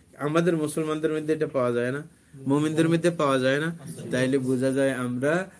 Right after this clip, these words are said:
মুখে স্বীকার করি, অন্তরে বিশ্বাস করি না। আমরা মুখে বলি, "আমি মুসলমান, আমি ইমানদার, পরকালে বিশ্বাসী", এটা, এটা মুখে বলি, কিন্তু বাস্তবে কি করি না,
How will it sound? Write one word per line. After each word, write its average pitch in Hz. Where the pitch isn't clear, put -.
মুখে 135
স্বীকার 131
করি, 120
অন্তরে 113
বিশ্বাস 110
করি 95
না। 90
আমরা 139
মুখে 151
বলি, 170
"আমি 160
মুসলমান, 170
আমি 156
ইমানদার, 185
পরকালে 180
বিশ্বাসী", 202
এটা, 170
এটা 180
মুখে 214
বলি, 180
কিন্তু 190
বাস্তবে 180
কি 220
করি 226
না, 170